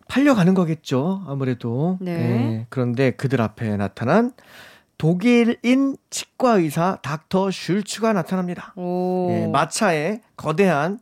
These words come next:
Speaker 1: 어, 치아 모양을 대롱대롱 매달고
Speaker 2: 헉?
Speaker 1: 유유히 나타난 닥터 슐츠. 그리고 이 중에서 장고라는 노예가 있는지 물어봐요.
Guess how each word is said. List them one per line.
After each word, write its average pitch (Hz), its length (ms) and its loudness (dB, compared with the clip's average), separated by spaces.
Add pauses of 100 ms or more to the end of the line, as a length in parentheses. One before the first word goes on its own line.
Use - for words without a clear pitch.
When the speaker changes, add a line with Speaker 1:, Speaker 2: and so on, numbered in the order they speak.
(100)
Speaker 1:
어, 139 120 -2
치아 247 300 2
모양을 185 340 2
대롱대롱 160 580 2
매달고 120 460 -2
Speaker 2:
헉? 370 200 0 (720)
Speaker 1:
유유히 220 500 2
나타난 143 640 -2 (680)
닥터 208 420 2
슐츠. - 480 -2 (680)
그리고 254 220 0
이 220 100 4
중에서 226 540 2
장고라는 247 1160 2
노예가 196 300 4
있는지 151 300 -2
물어봐요. 113 480 -4